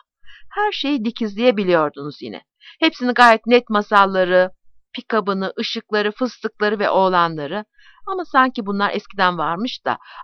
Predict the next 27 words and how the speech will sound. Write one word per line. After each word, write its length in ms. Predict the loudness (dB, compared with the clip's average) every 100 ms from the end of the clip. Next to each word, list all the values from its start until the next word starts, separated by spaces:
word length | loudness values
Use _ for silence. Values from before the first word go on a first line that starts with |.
| -2
artık 260 | -2 -8 -2
yokmuş 420 | -2 -2 -8 -14
gibi 200 | -14 -16
geliyordu. 540 | -14 -14 -12 -12 -14 -20 -20 _ _ _ _ -20 -20 -20 -20 2
Ayrıca 240 | 4 4 0 -6
çizmeniz 500 | -10 -4 -4 -2 -4
ya 120 | 0
da 60 |
ayakkabınız 680 | 2 2 2 -4 -6 -6 -4
ya 120 | -2
da 80 | -2
tırnağınız 520 | -4 -6 0 2 2
sizi 260 | -4 -14 0
bir 120 | 0
şekilde 480 | 0 -6 -4 -2 -4 -4 -6 -6
hipnotize 540 | -2 -4 -4 -2 0
ediyordu 600 | 0 -4 -4 -4 -2 -2 -4 -14 -2
ve 100 | 2
aynı 340 | 4 4 2
zamanda 460 | 0 0 0 -2 -2
ensenizden 680 | -2 0 -4 -2 0 0
bir 120 | 0 -2
şekilde 380 | -2 -4 -4
tutulup 440 | -6 -10 -10 -10 -2
kediymişsiniz 680 | 0 2 2 -2 -6 -10 -4
gibi 180 | -4
sarsılıyordunuz. 1160 | -2 2 2 2 -10 -10 -10 -12 -16 -20 -20 -20